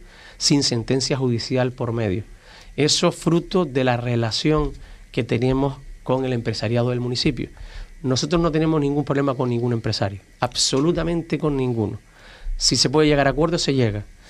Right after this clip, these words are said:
Si jurídicamente es inviable y no se puede obtener el cien por cien, a lo mejor obtienes el sesenta.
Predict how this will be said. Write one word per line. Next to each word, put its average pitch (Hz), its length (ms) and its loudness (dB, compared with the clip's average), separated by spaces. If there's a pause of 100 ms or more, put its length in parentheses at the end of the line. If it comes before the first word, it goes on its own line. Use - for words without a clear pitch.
(100)
Si - 180 2
jurídicamente 131 720 2
es 120 60 0
inviable 127 580 4
y 135 80 0
no 123 100 -2
se 120 140 -4
puede 120 460 0
obtener 120 400 0
el 117 60 -2
cien 120 200 -2
por 117 160 -2
cien, 151 280 2 (340)
a 107 80 -6
lo 104 80 0
mejor 117 200 2
obtienes 131 320 0
el 127 100 2
sesenta. 117 480 -6